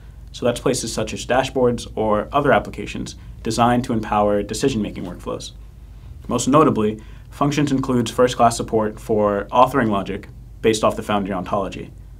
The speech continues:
So that includes support for things like reading properties of various object types,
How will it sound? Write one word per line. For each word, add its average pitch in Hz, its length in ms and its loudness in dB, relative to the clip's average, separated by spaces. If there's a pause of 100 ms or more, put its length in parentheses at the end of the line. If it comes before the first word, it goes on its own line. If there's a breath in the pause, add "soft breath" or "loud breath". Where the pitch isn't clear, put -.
(480 soft breath)
So - 140 -4
that 120 120 6
includes 117 280 -2
support 113 340 0
for 113 80 -6
things 104 300 -2
like 101 340 0 (400 loud breath)
reading 117 380 2
properties 123 560 4
of 110 180 2
various 104 400 0
object 101 320 2
types, 107 440 -4